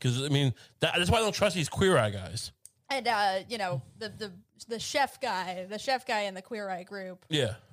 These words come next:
Speaker 2: really, like, forced his gumbo recipe on this
Speaker 1: He
Speaker 2: guy.
Speaker 1: raped this man.
Speaker 2: Yeah, no, he, he raped him with gumbo.
Speaker 1: He didn't give
Speaker 2: He
Speaker 1: him one inch.
Speaker 2: <laughs>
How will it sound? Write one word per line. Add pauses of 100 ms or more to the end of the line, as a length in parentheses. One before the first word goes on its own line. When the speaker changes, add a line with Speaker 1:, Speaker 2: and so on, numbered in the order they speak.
(240)
Speaker 2:
really,
like,
forced
his
gumbo
recipe
on
this
Speaker 1:
He
Speaker 2:
guy.
Speaker 1:
raped
this
man.
Speaker 2:
Yeah,
no,
he,
he
raped
him
with
gumbo.
Speaker 1:
He
didn't
give
Speaker 2:
He
Speaker 1:
him
one
inch.
Speaker 2:
<laughs>